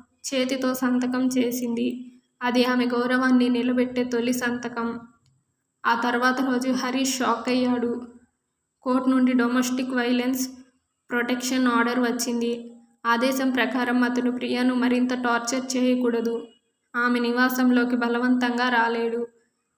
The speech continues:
అతను అరుస్తూ ఫోన్ చేశాడు. "ఇలా చేస్తావా నువ్వు ప్రియ? నా జీవితాన్ని నాశనం చేస్తావా? నన్ను బయట చెడ్డవాడిగా చూపిస్తావా?"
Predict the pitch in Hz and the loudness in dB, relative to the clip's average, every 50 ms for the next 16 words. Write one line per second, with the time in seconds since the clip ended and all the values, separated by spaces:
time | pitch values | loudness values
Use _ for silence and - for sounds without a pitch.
0 | _ - 240 240 247 262 247 233 233 247 254 262 - - 269 269 269 262 247 240 | _ -6 -6 -2 0 2 2 2 2 2 0 -2 -2 -4 -4 -6 -4 -4 -4 -2
1 | 240 247 240 247 240 247 233 240 240 240 233 240 233 226 - - - _ _ _ | -2 -2 -2 -2 -2 -2 -2 -4 -4 -2 -2 -2 -4 -6 -8 -16 -20 _ _ _
2 | _ - 240 254 247 254 254 254 247 247 247 247 - 262 262 254 254 254 247 247 | _ -6 -2 0 2 2 2 2 0 0 0 0 0 -2 0 0 2 0 0 0
3 | 240 240 247 247 247 247 247 233 247 247 240 240 240 233 233 247 247 247 247 254 | 0 -2 -2 -4 -4 -6 -4 -4 -2 -2 -2 -2 -4 -4 -4 -4 -4 -4 -4 -2
4 | 254 254 254 254 254 254 247 247 247 247 247 254 254 262 262 254 254 240 240 247 | -2 0 2 2 4 4 4 4 4 2 0 -2 -2 0 0 0 0 -2 -2 -4
5 | - - 247 233 233 233 233 233 240 240 - - - _ _ _ - - 240 240 | -6 -6 -6 -4 -2 -2 -2 -2 -4 -6 -10 -16 -20 _ _ _ -8 -6 -2 0
6 | 247 240 233 233 240 240 240 262 277 - - 240 233 226 247 247 247 254 247 254 | 0 0 2 2 0 0 0 -2 -2 -2 -2 -2 0 0 0 2 2 2 2 0
7 | 254 254 254 254 - 247 247 240 - 254 247 - 254 254 240 247 240 240 240 233 | 0 -2 -4 -4 -4 -4 -4 -2 -2 -4 -4 -4 -4 -4 -2 -2 0 0 -2 -2
8 | 233 | -4